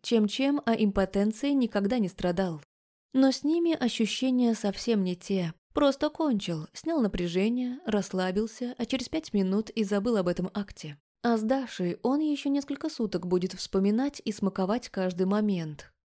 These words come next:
Каждый ее стон и свое погружение в это горячее, податливое тело. Девушка вонзила в его предплечье ноготки и содрогнулась, громко вскрикнув. «О да,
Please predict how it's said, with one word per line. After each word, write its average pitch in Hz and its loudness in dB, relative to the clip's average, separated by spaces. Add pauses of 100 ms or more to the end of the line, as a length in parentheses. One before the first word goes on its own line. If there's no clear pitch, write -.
(220)
Каждый 190 4
ее 185 2
стон 277 0
и 214 -2
свое 233 0
погружение 202 0
в 190 0
это 185 0
горячее, 180 -2
податливое 180 0
тело. 160 -8 (340)
Девушка 190 2
вонзила 196 4
в 285 -2
его 220 2
предплечье 185 -2
ноготки 180 0
и 233 -4
содрогнулась, 190 0
громко 196 0
вскрикнув. 170 -6 (240)
«О 214 4
да, 170 -2